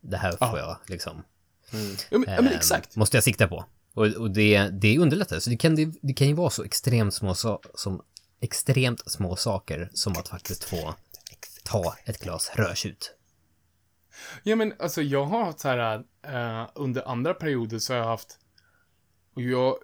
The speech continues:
Speaker 2: jag tror, jag vet inte om jag pratade om det förut, jag använder ju det som liksom, alltså, det är ju typ fusk. Det är ju som att jag springer och dopar mig för att jag bygger upp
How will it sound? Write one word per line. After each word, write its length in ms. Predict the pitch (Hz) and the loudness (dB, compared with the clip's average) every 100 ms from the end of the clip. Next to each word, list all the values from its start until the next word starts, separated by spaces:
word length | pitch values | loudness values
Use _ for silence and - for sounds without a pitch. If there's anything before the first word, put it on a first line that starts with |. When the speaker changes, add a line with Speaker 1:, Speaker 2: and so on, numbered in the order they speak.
| 85 82 | -12 -12
Speaker 2:
jag 200 | 147 127 | -8 -8
tror, 180 | - 214 | -6 -6
jag 100 | 131 | -6
vet 100 | 139 | -6
inte 180 | 165 127 | -8 -6
om 60 | 113 | -8
jag 100 | 107 | -6
pratade 200 | 120 - 110 | -6 -6 -8
om 40 | |
det 60 | - | -2
förut, 260 | 127 117 | -2 -2
jag 160 | 120 127 | 0 2
använder 340 | 170 147 127 113 | 2 0 -2 -2
ju 100 | 110 | -4
det 180 | 110 104 | -4 -4
som 200 | 117 110 | -6 -8
liksom, 320 | 107 90 101 | -10 -14 -10
alltså, 220 | 113 - | -10 -8
det 80 | 107 | -8
är 40 | |
ju 40 | 156 | -8
typ 180 | - - | -8 -14
fusk. 480 | - 156 - - 113 | -6 -4 -4 -6 -8
Det 120 | 123 | -4
är 80 | 147 | -2
ju 120 | 160 | -4
som 160 | 135 120 | -4 -6
att 120 | 107 | -6
jag 180 | 107 98 | -10 -10
springer 400 | - - 110 107 | -10 -8 -6 -6
och 120 | 113 | -4
dopar 440 | 131 107 _ 160 | -4 -4 _ -2
mig 280 | 104 82 110 _ - - | -2 -8 -14 _ -20 -6
för 120 | - | -4
att 120 | 131 | -2
jag 80 | 131 117 | -2 -2
bygger 300 | 131 120 143 | -4 -2 -2
upp 200 | - | -4